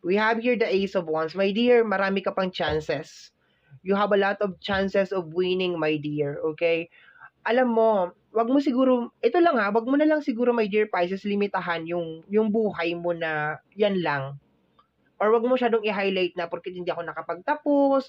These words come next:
or gani-, wag mong lagyan ng ganon. Okay? Kasi tayo naman, lahat naman tayo,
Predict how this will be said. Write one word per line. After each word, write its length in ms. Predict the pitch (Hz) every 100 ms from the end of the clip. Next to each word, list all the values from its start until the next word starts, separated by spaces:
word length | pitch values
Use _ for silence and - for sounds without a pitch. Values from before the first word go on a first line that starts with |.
| 185
or 160 | 185
gani-, 240 | 196 233 254
wag 80 |
mong 240 | 285 349 339
lagyan 320 | 254 254 262
ng 160 | 262 185
ganon. 400 | 160 147 131 131 - _ _ _
Okay? 400 | 202 202 202 202
Kasi 400 | 240 285 294 -
tayo 240 | 277 277
naman, 400 | 269 262 254 247
lahat 240 | 247 277
naman 240 | 277 262
tayo, 80 | 269